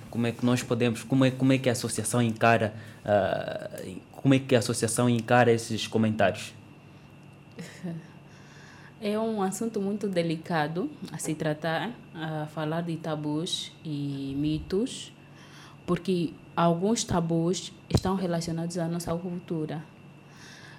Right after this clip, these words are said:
Speaker 2: Então, ah, o que nós temos feito é conversações, né, com as comunidades, ah,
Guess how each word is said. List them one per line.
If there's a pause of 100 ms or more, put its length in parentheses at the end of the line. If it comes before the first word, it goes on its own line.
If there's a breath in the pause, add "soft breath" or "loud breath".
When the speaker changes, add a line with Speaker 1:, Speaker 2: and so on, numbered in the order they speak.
Speaker 2:
Então, (220)
ah, (120)
o
que
nós
temos
feito (340)
é
conversações,
né, (460 loud breath)
com
as
comunidades, (520)
ah,